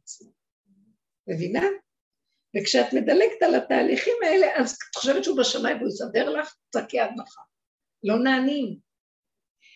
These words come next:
את צריכה לעשות לו, את צריכה לפרק, לפרק, לפרק, וכשאת אומרת, "אני לא", את אומרת לעצמך, שמא מתפוצץ הכל. השכינה שאנחנו מבקשים ממנה עזרה, אנרגיית החיים היא בתוכנו מלמטה,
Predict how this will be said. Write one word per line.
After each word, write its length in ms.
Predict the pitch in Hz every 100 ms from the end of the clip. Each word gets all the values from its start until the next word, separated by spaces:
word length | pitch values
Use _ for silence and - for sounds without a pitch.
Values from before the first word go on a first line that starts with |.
| - 226
את 60 |
צריכה 180 | 214 311
לעשות 380 | 392 262 269 -
לו, 80 | -
את 280 | - 277 277
צריכה 240 | - 262
לפרק, 380 | 240 226 220 247 254
לפרק, 360 | 220 226 220 226
לפרק, 440 | 214 208 196 277 - 285
וכשאת 340 | - 208 208
אומרת, 300 | 226 247 240
"אני 220 | 220 226
לא", 80 | 262 269 - _
את 40 | 247
אומרת 340 | 311 392 392
לעצמך, 840 | 349 226 - - 294 403 - - - _ _ _
שמא 420 | - - 494 466 320
מתפוצץ 580 | 196 - 190 - 160 165
הכל. 220 | 160 156 156 - - - - -
השכינה 500 | - - 220 269 320
שאנחנו 480 | 247 208 214 226
מבקשים 320 | 208 - - 220
ממנה 160 | 208 190
עזרה, 240 | 180 190 196 _ _ _ - 180
אנרגיית 400 | 220 214 220 202
החיים 300 | - 196 196
היא 240 | 202 -
בתוכנו 500 | 165 - - 208 214
מלמטה, 500 | 180 165 180 214 -